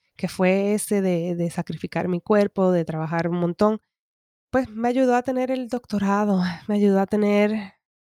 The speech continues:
mi licencia, me ayudó a llegar a donde estoy. Y ahora este año, o sea, estos años poder trabajar part-time, no tener que trabajar full-time porque, eh, generamos el dinero necesario para poder estar en una posición que estamos así.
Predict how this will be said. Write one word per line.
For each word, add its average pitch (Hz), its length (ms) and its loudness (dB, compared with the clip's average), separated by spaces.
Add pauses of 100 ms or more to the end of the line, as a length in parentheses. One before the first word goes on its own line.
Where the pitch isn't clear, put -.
mi 196 360 0
licencia, 180 600 2
me 180 100 2
ayudó 170 280 2
a 165 80 4
llegar 185 400 2 (500)
a 196 100 2
donde 196 240 4
estoy. 185 640 0 (360)
Y 196 140 2
ahora 170 320 4
este 190 260 0
año, 190 320 2
o 196 40 -6
sea, 196 180 -2
estos 196 240 -2
años 202 260 0
poder 175 280 2
trabajar 190 420 0
part-time, 208 400 0
no 208 140 2
tener 226 200 0
que 208 100 -2
trabajar 185 340 2
full-time 196 480 0
porque, 170 260 -2 (500)
eh, 170 220 0
generamos 170 460 0
el 196 100 4
dinero 185 360 4
necesario 196 440 -2
para 170 200 -2
poder 165 300 0
estar 196 180 -4
en 190 40 2
una 196 120 0
posición 202 480 0
que 175 120 -4
estamos 170 420 -2
así. 170 380 0